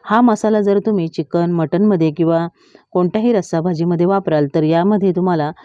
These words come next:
जास्तीचा गरम मसाला अजिबात वापरावा लागत नाही. फक्त याच मसाल्यामध्ये तुम्ही चिकन, मटण किंवा कोणत्याही रस्साभाज्या करू शकता,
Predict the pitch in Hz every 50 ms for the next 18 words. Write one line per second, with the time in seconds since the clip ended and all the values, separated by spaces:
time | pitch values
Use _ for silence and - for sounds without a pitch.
0 | - - - - - _ _ _ - 165 185 185 - - - 226 - 254 240 214
1 | 185 170 175 180 185 165 151 - 160 160 175 170 - 165 147 147 160 185 202 -
2 | 233 175 143 135 143 143 143 143 156 160 151 131 135 143 131 143 143 143 147 143
3 | 139 139 - 202 202 - _ - 240 233 202 170 170 180 - - 185 160 - -
4 | 156 151 156 165 180 185 208 233 208 254 240 208 160 156 175 - _ _ _ _
5 | _ _ - 196 190 - 220 214 220 208 196 185 175 170 170 165 - 180 180 175
6 | - 160 151 131 - 170 180 208 208 190 160 - - 156 147 165 151 135 160 185
7 | 185 202 175 156 139 - 151 139 - - 143 139